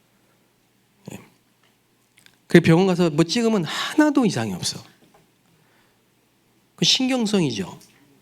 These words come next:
근데 그 신경성인데, 신경성이란 말은 이제 정신적인 거잖아. 예. 근데 알고 보면 그게 과거고 영적 문제라니까. 이게 딱 붙어가지고 그래 되는 겁니다. 그러니까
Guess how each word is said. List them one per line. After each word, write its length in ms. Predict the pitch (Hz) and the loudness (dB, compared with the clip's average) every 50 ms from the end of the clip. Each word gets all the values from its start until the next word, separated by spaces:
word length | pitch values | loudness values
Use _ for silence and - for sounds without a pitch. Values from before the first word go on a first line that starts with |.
| _ - - | _ 2 4
근데 80 | 196 208 | 4 4
그 100 | 214 220 | 4 2
신경성인데, 1080 | - - 262 262 262 269 254 226 - 240 233 208 180 165 202 208 156 98 139 - - - _ _ _ _ - - _ _ | 0 -2 -2 0 0 0 0 0 0 0 0 2 2 2 2 2 0 -2 -6 -10 -16 -20 _ _ _ _ -20 -20 _ _
신경성이란 800 | - - - - 254 240 262 247 226 - 233 220 208 196 180 170 | -4 -4 -2 -2 -2 -2 0 0 0 0 0 2 2 2 0 0
말은 220 | 165 165 160 160 | -2 -2 -2 -2
이제 100 | 143 123 | -2 -2
정신적인 580 | 113 - 120 123 123 151 165 156 139 120 107 98 | -4 -4 -4 -2 0 0 0 0 0 -2 -4 -6
거잖아. 320 | 85 - - - - - - - - _ _ _ _ _ _ _ _ _ _ _ _ _ _ _ _ _ _ _ _ - | -8 -8 -10 -10 -12 -14 -18 -20 -20 _ _ _ _ _ _ _ _ _ _ _ _ _ _ _ _ _ _ _ _ -14
예. 120 | - - - _ _ _ - | -14 -14 -16 _ _ _ 0
근데 200 | - 190 202 220 | 4 4 4 4
알고 320 | - - 147 175 185 247 | 4 2 2 2 2 2
보면 500 | 214 226 220 220 247 247 269 269 - - - _ | 2 2 2 2 2 0 -2 -4 -10 -16 -20 _
그게 500 | - - 151 151 160 185 214 226 - - - - _ _ _ _ _ _ _ _ _ _ | -2 0 2 2 2 0 0 -4 -8 -16 -20 -20 _ _ _ _ _ _ _ _ _ _
과거고 480 | - - 117 127 139 156 151 151 151 131 | -6 -4 -2 0 0 0 2 2 2 0
영적 260 | 104 98 - 90 85 | 0 -4 -6 -8 -8
문제라니까. 480 | 80 90 - 95 - - - - - _ _ _ _ _ _ _ _ _ _ _ _ _ _ _ - | -10 -10 -12 -14 -14 -16 -18 -20 -20 _ _ _ _ _ _ _ _ _ _ _ _ _ _ _ -18
이게 100 | - 120 | -16 -12
딱 200 | - 185 190 - | -10 -10 -8 -4
붙어가지고 500 | - - - - - 170 - - - - _ _ _ _ _ _ _ _ _ _ _ _ | -2 -2 -2 -4 -6 -10 -12 -14 -18 -20 _ _ _ _ _ _ _ _ _ _ _ _
그래 200 | - - 147 147 | 0 2 2 2
되는 240 | 135 135 107 92 87 | 2 -2 -4 -6 -8
겁니다. 280 | 87 87 85 - - - - _ _ _ _ _ _ _ _ _ _ _ _ _ _ _ _ _ _ _ _ _ _ _ _ _ _ _ _ _ _ _ _ _ _ | -12 -16 -18 -18 -20 -20 -20 _ _ _ _ _ _ _ _ _ _ _ _ _ _ _ _ _ _ _ _ _ _ _ _ _ _ _ _ _ _ _ _ _ _
그러니까 360 | - 220 220 202 185 143 151 | 0 2 2 2 2 0 -2